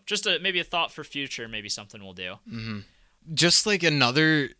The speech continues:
Speaker 2: small detail was when Natalie Portman, uh, cut herself.
Speaker 1: Mm-hmm.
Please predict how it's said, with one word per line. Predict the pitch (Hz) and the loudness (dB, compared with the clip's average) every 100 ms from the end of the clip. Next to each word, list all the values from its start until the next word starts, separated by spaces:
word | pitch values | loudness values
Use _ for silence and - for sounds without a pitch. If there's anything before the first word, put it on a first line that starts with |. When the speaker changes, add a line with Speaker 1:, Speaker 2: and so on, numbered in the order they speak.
| - - | -12 4
Speaker 2:
small | - - 123 131 | 4 6 2 0
detail | 117 117 123 156 165 | 2 0 4 6 6
was | 156 117 | 4 2
when | 127 127 123 | 2 2 4
Natalie | 120 120 120 | 4 4 0
Portman, | 104 123 113 117 110 110 101 - | -2 -4 0 0 0 0 -4 -8
uh, | 104 104 104 107 | -8 -6 -8 -8
cut | - | -4
herself. | 113 131 147 147 170 - - | -2 0 2 2 0 -10 -16
Speaker 1:
Mm-hmm. | - | -18